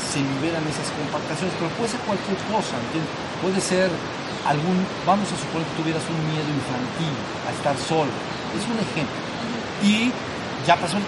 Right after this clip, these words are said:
tiempo, ya no tienes miedo y ya. Pero empiezas tu práctica tántrica y empiezas a sentir ese miedo infantil y dices, "Pues, parecería que vas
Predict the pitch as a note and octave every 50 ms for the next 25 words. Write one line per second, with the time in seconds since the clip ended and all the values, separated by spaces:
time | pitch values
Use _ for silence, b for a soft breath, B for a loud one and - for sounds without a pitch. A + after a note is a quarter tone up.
0 | - A#3+ A#3 A#3+ G#3 A#3 G#3 D3+ D3 D3 D3+ D3+ D#3 E3+ F3+ F#3 F3 G3 B3+ C4
1 | B3 A#3+ - A#3+ A#3 F#3+ C#3+ C3+ B2 A#2+ A#2+ G#2 C3 - - - - - - -
2 | - - - - - - - - C#3 C3+ B2+ - - E3 F3 - - - - C3
3 | A2+ - - - - - - - - - - - - - - - - - - F3
4 | E3 D3+ G3 F3+ E3+ D3+ - D3+ - - F3 E3 D#3 C3+ B2+ D#3 E3 D3+ - -
5 | E3 C#3+ - F3 F3+ F3+ - E3 D#3+ - F#3 E3+ F3 F3+ F3+ F3+ F3 F3+ E3+ D#3
6 | - F3 E3+ E3+ F3 - - A#3 B3+ B3+ A3+ G3 - - - - - - C#3+ C3+
7 | D#3 D3+ D#3 D3+ C3+ - - - - - - - - - - - - - - -
8 | - - C#3 C3+ C3 B2+ D#3 D#3+ F#3 F3 D#3+ C#3+ B2 C#3+ C#3